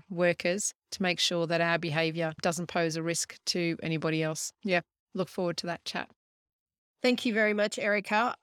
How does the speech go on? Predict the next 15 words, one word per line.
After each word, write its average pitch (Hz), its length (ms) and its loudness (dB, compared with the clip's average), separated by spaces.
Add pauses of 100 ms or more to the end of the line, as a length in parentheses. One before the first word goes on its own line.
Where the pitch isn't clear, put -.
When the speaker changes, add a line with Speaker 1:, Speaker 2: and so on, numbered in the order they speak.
Speaker 2:
I 220 180 4
will 220 540 0
pop 240 300 2
the 226 100 0
Safe 208 340 0
Work 208 220 -4
Australia 202 800 2
definitions 220 840 2
and 202 180 0
the 208 120 2
other 202 360 4
resources 208 600 -2
that - 160 -6
you 220 60 0
mentioned 208 500 0